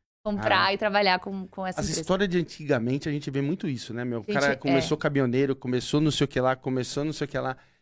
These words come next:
Speaker 2: E, e va-,
Speaker 1: É.
Speaker 2: e eu não sei, às vezes eu acho que, assim, hoje parece que se perdeu isso.
Speaker 1: Também acho.
Speaker 2: Não é?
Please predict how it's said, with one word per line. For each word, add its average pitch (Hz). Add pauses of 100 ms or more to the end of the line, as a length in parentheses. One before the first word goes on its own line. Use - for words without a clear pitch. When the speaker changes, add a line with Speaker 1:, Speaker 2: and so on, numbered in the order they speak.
(200)
Speaker 2:
E, 151
e 147
va-, 131
Speaker 1:
É. 151
Speaker 2:
e 208
eu 226
não 247
sei, 208
às 165
vezes 185
eu 202
acho 196
que, -
assim, 185
hoje 180
parece 196
que -
se -
perdeu 135
isso. 135
Speaker 1:
Também 180
acho. -
Speaker 2:
Não 156
é? 214